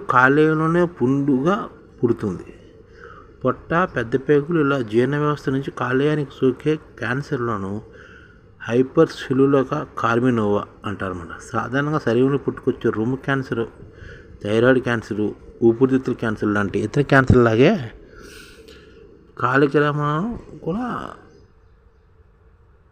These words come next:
కా-, తగ్గిపోతుంటే కాలేయ క్యాన్సర్ ఒకటే అంతకంతకు పెరిగిపోతుంది అనమాట. కొన్ని కొన్ని అయితే తగ్గిపోతుంటాయి, ఊపిరితిత్తు క్యాన్సర్ కానీ, రొమ్ము క్యాన్సర్ కానీ. కానీ కాలేయ క్యాన్సర్ రోజు రోజుకి పెరుగుతుంది అనమాట.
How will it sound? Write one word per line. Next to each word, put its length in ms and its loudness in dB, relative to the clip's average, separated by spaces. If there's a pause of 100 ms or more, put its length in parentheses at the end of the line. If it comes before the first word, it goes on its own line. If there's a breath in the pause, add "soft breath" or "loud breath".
(720)
కా-, 500 -6
తగ్గిపోతుంటే 800 2
కాలేయ 300 4
క్యాన్సర్ 380 -2
ఒకటే 260 -2
అంతకంతకు 580 -2
పెరిగిపోతుంది 640 0
అనమాట. 440 -14
కొన్ని 180 0
కొన్ని 240 0
అయితే 220 0
తగ్గిపోతుంటాయి, 760 -2 (100)
ఊపిరితిత్తు 460 0
క్యాన్సర్ 380 -4
కానీ, 320 -4
రొమ్ము 240 -2
క్యాన్సర్ 340 -6
కానీ. 420 -6 (1900 soft breath)
కానీ 300 2
కాలేయ 440 2
క్యాన్సర్ 320 -2
రోజు 180 4
రోజుకి 240 2 (120)
పెరుగుతుంది 380 2
అనమాట. 200 -6